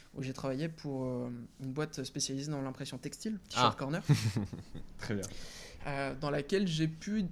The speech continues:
Speaker 1: déjà, euh, mettre en application un peu tout ce que j'avais appris les années précédentes sur un seul projet.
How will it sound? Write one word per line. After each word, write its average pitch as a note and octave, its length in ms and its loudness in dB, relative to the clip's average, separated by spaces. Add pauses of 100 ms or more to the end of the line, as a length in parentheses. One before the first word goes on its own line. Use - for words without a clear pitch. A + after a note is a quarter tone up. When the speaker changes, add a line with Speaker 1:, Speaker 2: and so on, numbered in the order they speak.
(160)
Speaker 1:
déjà, F3 840 6 (560)
euh, C#3+ 220 -2
mettre C#3+ 1000 0
en C#3 720 -4
application D#3+ 680 2
un E3 60 4
peu F3 140 0
tout E3 120 -4
ce D#3+ 60 -4
que - 80 -4
j'avais C#3+ 220 0
appris C#3+ 180 -4
les D#3 100 4
années C#3+ 200 0
précédentes C#3 520 -6 (120)
sur E3 300 -6
un F3 60 0
seul E3 200 0
projet. C#3+ 220 -8